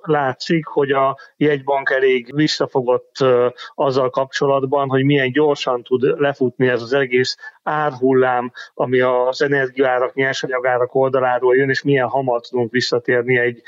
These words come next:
egy árstabilitáshoz közelebbi időszakhoz.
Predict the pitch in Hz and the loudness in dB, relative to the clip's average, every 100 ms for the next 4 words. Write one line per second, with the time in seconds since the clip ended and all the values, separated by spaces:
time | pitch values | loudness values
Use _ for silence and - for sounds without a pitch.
0 | - - - 127 117 131 - 131 123 131 | -18 -10 -4 -4 -2 -2 0 -2 -2 -4
1 | 120 120 123 120 - 127 - 117 117 110 | 0 0 0 -2 -2 -6 -2 0 0 0
2 | 113 110 113 - 135 - - - | -2 -2 -2 -2 -6 -4 -6 -6